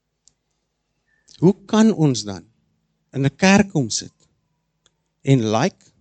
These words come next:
en dislike en kritiseer asof ons besig is om 'n movie te kyk?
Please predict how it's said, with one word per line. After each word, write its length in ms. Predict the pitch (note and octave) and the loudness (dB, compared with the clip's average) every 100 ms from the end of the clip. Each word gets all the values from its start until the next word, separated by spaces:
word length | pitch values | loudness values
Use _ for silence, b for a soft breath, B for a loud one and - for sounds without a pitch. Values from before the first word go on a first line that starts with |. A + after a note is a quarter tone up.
| _ _ _ _ _ _ _ _ | _ _ _ _ _ _ _ _
en 220 | C3+ A2+ | -12 0
dislike 580 | D3 F#3 C#3+ A2 G#2 - _ _ _ _ _ _ _ C3+ | 2 2 0 -2 -4 -8 _ _ _ _ _ _ _ -12
en 100 | C3 | -10
kritiseer 800 | C#3 C3+ C3 - - D3 G#2 C#3 - _ _ _ _ _ _ _ | -6 -6 -4 -4 0 2 2 -2 -16 _ _ _ _ _ _ _
asof 240 | B2 - C#3 | -10 -6 -6
ons 80 | B2 | 2
besig 360 | C#3+ E3 F3+ | 4 4 0
is 100 | E3 | -4
om 80 | E3 | 0
'n 80 | D#3 | 2
movie 240 | C3 C3 | 2 0
te 120 | C3 A#2 | -4 -8
kyk? 220 | A2 | -14